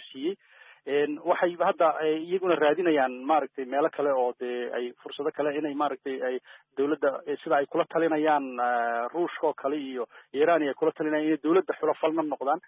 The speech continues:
Aaminaaddii waxaa lumaysa, maaragtay, ee, waddannadan meesha yimid, ee, ee, cidda ay, maaragtay, ee, ee, waddanka inay wax u qabanayaan, inay, maaragtay, ciddii ay, ay xulafo la noqdaan ay kaga baxayaan. Taas laftigoodu waxay bedelaysaa, maaragtay, ee, nidaamkii uu, ay wax u socdeen.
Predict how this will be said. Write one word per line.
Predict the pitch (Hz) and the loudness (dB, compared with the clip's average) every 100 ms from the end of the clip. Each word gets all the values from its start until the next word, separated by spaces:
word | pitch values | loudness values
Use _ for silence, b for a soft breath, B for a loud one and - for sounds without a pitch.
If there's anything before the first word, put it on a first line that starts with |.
| b b - | b b 0
Aaminaaddii | 170 196 214 226 214 | 0 4 2 2 2
waxaa | 214 185 | 4 4
lumaysa, | 185 185 156 156 | 4 2 0 0
maaragtay, | 165 151 - 151 | 2 2 0 -2
ee, | 147 135 120 120 113 120 | 0 -2 -4 -6 -4 -2
waddannadan | 123 123 147 170 160 143 | -2 -2 0 0 0 -2
meesha | 151 - | -4 -6
yimid, | 135 123 - | -10 -12 -10
ee, | 139 139 131 131 b b - | -8 -6 -8 -12 b b -8
ee, | 127 127 | -6 -6
cidda | - 147 | -2 -2
ay, | 131 131 127 | 0 -4 -4
maaragtay, | 143 131 - 123 | -4 -4 -6 -8
ee, | 127 127 123 113 117 117 123 123 | -4 -2 -2 -2 -4 -6 -6 -6
ee, | 135 147 151 | -8 -8 -4
waddanka | 151 151 143 147 | -2 -2 -4 -2
inay | 151 | -2
wax | 131 | -4
u | 160 | -4
qabanayaan, | 147 143 147 143 143 | -2 -2 -2 -2 -2
inay, | 143 147 | -4 -8
maaragtay, | 147 147 131 - 139 143 | -2 -2 -4 -6 -8 -8
ciddii | 147 139 | -6 -4
ay, | 131 127 B B - | -4 -8 B B -8
ay | 131 123 - | -6 -6 -2
xulafo | 147 143 170 | -2 2 2
la | 175 | 4
noqdaan | 156 139 156 | 2 2 2
ay | 135 | 2
kaga | - 147 | -2 -4
baxayaan. | 165 - 151 147 | -2 -2 0 -2
Taas | - 156 | 0 -2
laftigoodu | 170 160 - 151 147 156 | -2 -10 -10 -6 -4 -4
waxay | - 135 | -4 -8
bedelaysaa, | - 156 143 - 123 | -8 -6 -8 -8 -8
maaragtay, | 135 - 117 - 131 120 113 | -6 -6 -10 -6 -6 -6 -8
ee, | 117 113 110 107 b b _ | -8 -6 -8 -12 b b _
nidaamkii | 131 147 135 - 139 127 | -4 -2 -2 -8 -12 -12
uu, | 123 120 120 | -10 -10 -8
ay | 127 | -8
wax | 123 | -8
u | - | -10
socdeen. | - 123 131 | -10 -6 -4